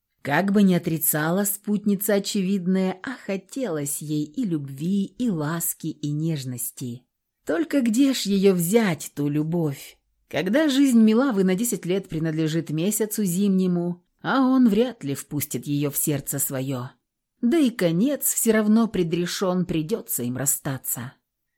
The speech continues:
Обнявшие девичий стан сильные руки заставили вынырнуть из мыслей нерадостных.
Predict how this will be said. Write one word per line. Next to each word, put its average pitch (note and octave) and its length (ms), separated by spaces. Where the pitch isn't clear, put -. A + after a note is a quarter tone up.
Обнявшие G3+ 760
девичий E3+ 480
стан E3 300
сильные E3 500
руки G3 440
заставили F#3 880
вынырнуть D3+ 600
из G#3 160
мыслей D#3 360
нерадостных. C#3 840